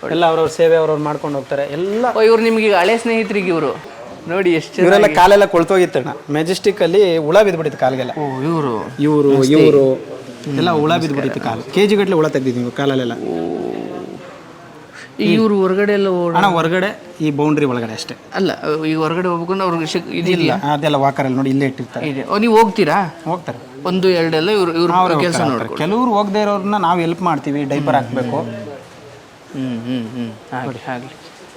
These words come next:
Speaker 2: ನಮಸ್ತೆ. ನಮಸ್ತೆ, ನಮಸ್ತೆ.
Speaker 1: ಹೇಗಿದೆ?
Speaker 2: ಊಟ ಮಾಡಿದ್ರಾ?
Speaker 1: ಹಂಗಾದ್ರೆ ನಿಮ್ ಪ್ರಕಾರ ನಂದೊಂದು ಪ್ರಶ್ನೆ ಇದೆ, ನಿಮಗೆ ನಂದೊಂದು ಪ್ರಶ್ನೆ ಇದೆ.
Speaker 2: ಹಾ, ಹಾ, ಹಾ.
Speaker 1: ಈಗ ಎಲ್ರು ಹೇಳ್ತಾರೆ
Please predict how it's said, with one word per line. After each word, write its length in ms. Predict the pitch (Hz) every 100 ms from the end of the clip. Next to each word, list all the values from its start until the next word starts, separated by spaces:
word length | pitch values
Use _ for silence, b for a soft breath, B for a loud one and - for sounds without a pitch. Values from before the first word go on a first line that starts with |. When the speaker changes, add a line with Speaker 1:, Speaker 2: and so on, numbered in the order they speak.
| - 165
Speaker 2:
ನಮಸ್ತೆ. 460 | 190 - 220 170 - - - - - - - - - - - - - - - -
ನಮಸ್ತೆ, 340 | 147 - 117
ನಮಸ್ತೆ. 320 | 151 143 -
Speaker 1:
ಹೇಗಿದೆ? 220 | 175 220 220
Speaker 2:
ಊಟ 60 |
ಮಾಡಿದ್ರಾ? 600 | 208 208 226 240 262 165 - - -
Speaker 1:
ಹಂಗಾದ್ರೆ 580 | 180 226 233 226 170 - -
ನಿಮ್ 180 | 190 233
ಪ್ರಕಾರ 280 | 254 240 233
ನಂದೊಂದು 360 | 214 233 254
ಪ್ರಶ್ನೆ 340 | 214 214 247 233
ಇದೆ, 300 | 180 - - - - - - 165 165 - - - -
ನಿಮಗೆ 280 | 170 220 254
ನಂದೊಂದು 360 | 226 208 208 180
ಪ್ರಶ್ನೆ 300 | 180 - 156
ಇದೆ. 120 | 123
Speaker 2:
ಹಾ, 340 | 185 233 220
ಹಾ, 280 | 170 196 185
ಹಾ. 360 | 160 180 160 147
Speaker 1:
ಈಗ 120 | 190 202
ಎಲ್ರು 240 | 214 254
ಹೇಳ್ತಾರೆ 600 | 240 226 208 165 117